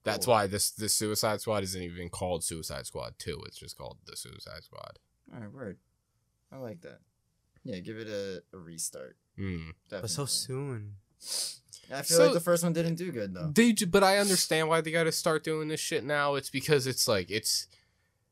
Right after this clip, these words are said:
Speaker 1: we, in Marvel, we are now twenty-seven things in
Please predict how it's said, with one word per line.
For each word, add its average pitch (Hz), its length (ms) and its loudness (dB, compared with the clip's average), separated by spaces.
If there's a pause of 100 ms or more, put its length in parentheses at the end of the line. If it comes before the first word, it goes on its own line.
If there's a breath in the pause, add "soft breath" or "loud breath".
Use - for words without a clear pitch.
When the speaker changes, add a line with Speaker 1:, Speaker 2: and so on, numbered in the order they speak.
(180)
Speaker 1:
we, 196 220 4
in 170 240 2
Marvel, 139 520 6
we 117 160 -4
are 120 120 0
now 107 280 0
twenty-seven 120 920 0
things 110 460 -6
in 104 380 -4